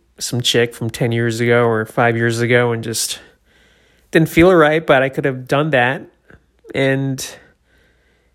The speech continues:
I'm a comedian by heart, and comedians are gamblers, and that's,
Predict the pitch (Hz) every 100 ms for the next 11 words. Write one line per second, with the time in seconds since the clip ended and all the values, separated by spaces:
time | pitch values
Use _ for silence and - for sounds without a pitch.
0 | _ _ - _ _ _ - 139 143 -
1 | 147 151 151 139 127 123 135 127 - 143
2 | 135 135 - 151 147 156 151 135 143 165
3 | 135 57 - - - 370 120 127 131 131
4 | - - - - -